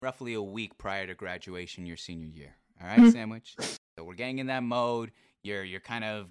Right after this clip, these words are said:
Speaker 1: going through the motions of finals, of saying your goodbyes, of preparing for the future.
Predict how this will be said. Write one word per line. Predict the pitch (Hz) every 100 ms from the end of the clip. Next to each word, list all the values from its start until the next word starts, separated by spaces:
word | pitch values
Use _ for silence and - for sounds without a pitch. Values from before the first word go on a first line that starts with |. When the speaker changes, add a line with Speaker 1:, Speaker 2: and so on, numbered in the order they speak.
| -
Speaker 1:
going | 131 139 135
through | 131
the | 131
motions | 120 123 127 - 123 104
of | 98
finals, | - 131 139 139 131 127 127 127
of | -
saying | - 120 123 123
your | 110
goodbyes, | 107 95 123 123 123 123 123 117 95
of | 92 - _ _
preparing | 113 190 208 214
for | 185
the | 160
future. | 156 139 - 101